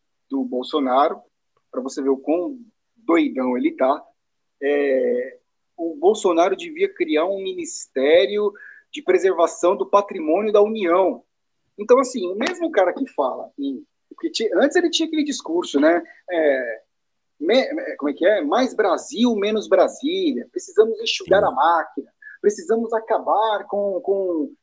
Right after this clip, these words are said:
Speaker 1: né, a, a, a farra do emprego público. Precisamos diminuir ministérios. O Brasil, precisamos investir em iniciativa privada.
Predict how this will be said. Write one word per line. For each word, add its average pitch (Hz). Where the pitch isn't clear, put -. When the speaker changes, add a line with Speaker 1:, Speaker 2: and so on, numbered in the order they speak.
Speaker 1:
né, 185
a, 156
a, 139
a -
farra 185
do 156
emprego 170
público. 247
Precisamos 220
diminuir 226
ministérios. 185
O -
Brasil, 196
precisamos 226
investir 220
em 226
iniciativa 220
privada. 170